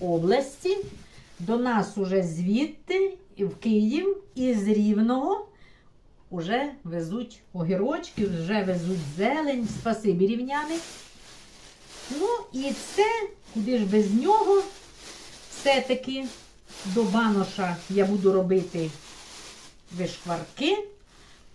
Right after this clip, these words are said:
Це я купила кусочок такої дуже гарної, дивіться, така почеревинка, м'яско-м'яско.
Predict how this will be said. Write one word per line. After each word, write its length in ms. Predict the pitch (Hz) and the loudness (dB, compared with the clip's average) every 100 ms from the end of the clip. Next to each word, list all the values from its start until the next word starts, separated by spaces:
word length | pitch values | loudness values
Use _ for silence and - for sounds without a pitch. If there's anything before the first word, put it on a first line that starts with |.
| - - - | -20 -20 -16
Це 200 | - 233 | -4 -2
я 160 | 214 196 | 0 -2
купила 500 | 196 - 240 220 185 | -4 -2 2 2 0
кусочок 600 | 202 - 214 196 170 - | -4 -4 -4 -4 -6 -8
такої 600 | - - 196 185 170 139 - - | -10 0 0 2 -2 -4 -10 -10
дуже 260 | 160 165 160 | -6 -2 -2
гарної, 600 | 160 160 151 151 143 143 | 2 0 0 -4 -6 -6
дивіться, 400 | 151 160 - 135 | -4 -6 -8 -10
така 380 | - 151 139 - - - - - - | -8 -6 -8 -10 -18 -20 -20 -16 -8
почеревинка, 1000 | 180 190 208 349 339 262 202 175 151 135 - - | -4 0 4 6 6 2 0 0 -2 -6 -14 -6
м'яско-м'яско. 1120 | 165 196 - - 175 175 208 - - - 175 | 0 2 0 -4 -4 0 0 0 -4 -10 -10